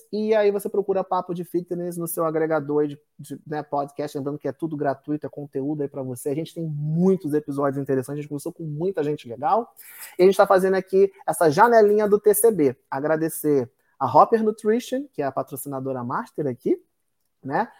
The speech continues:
é, que me patrocina. Então, muito obrigado. Jussara, vou deixar você descansar aí, terminar aí, né, o,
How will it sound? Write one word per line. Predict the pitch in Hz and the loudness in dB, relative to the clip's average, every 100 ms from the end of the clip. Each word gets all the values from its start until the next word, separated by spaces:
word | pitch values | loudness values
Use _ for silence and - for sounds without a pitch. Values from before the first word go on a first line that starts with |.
| _ _ | _ _
é, | 135 135 131 131 131 127 120 - _ | -4 -2 0 -2 -2 -2 -4 -8 _
que | - | -2
me | 220 | 0
patrocina. | 233 196 175 - 220 247 254 269 269 _ _ _ | 4 2 2 -4 0 0 0 -2 -8 _ _ _
Então, | 160 175 180 - | -2 -2 -4 -12
muito | 143 147 240 240 | -8 -2 2 4
obrigado. | 190 170 175 190 190 202 - - | 6 6 6 4 4 2 0 -6
Jussara, | 156 214 185 139 117 - _ _ - _ _ | 0 6 6 6 4 -8 _ _ -16 _ _
vou | 160 185 | 0 2
deixar | 180 185 | 4 4
você | 185 | 4
descansar | 185 170 190 170 - 175 | 2 0 -4 -4 0 4
aí, | 160 180 | 6 4
terminar | - 196 196 190 160 170 170 | 6 6 6 2 0 2 4
aí, | 160 170 | 4 4
né, | 160 160 | 4 4
o, | 151 135 135 | 4 4 2